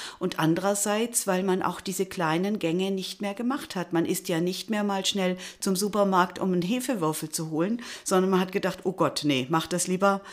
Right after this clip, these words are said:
dann doch mal am Samstag mit allen anderen Sachen auch, dann koche ich das jetzt heute halt nicht.“ Und, äh, ich habe zum Beispiel zwei Patienten, die immer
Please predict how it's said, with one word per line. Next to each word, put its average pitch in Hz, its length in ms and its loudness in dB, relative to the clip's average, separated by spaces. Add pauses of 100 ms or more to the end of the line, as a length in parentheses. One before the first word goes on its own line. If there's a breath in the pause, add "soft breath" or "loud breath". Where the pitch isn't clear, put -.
(180 loud breath)
dann 185 180 2
doch 170 180 0
mal 185 160 2
am 160 140 2
Samstag 190 460 0
mit 208 140 -4
allen 160 260 0
anderen 156 320 0
Sachen 156 320 -2
auch, 151 300 2
dann 196 260 -4
koche 208 240 -2
ich 220 80 -8
das 208 180 -2
jetzt 202 220 -4
heute 202 220 -2
halt 208 180 -2
nicht.“ 196 300 -2 (640 loud breath)
Und, 170 420 2
äh, 165 160 4
ich 160 200 -2
habe 180 120 -4
zum 185 140 0
Beispiel 165 580 0
zwei 160 260 0
Patienten, 226 580 0
die 180 160 -4
immer 151 340 0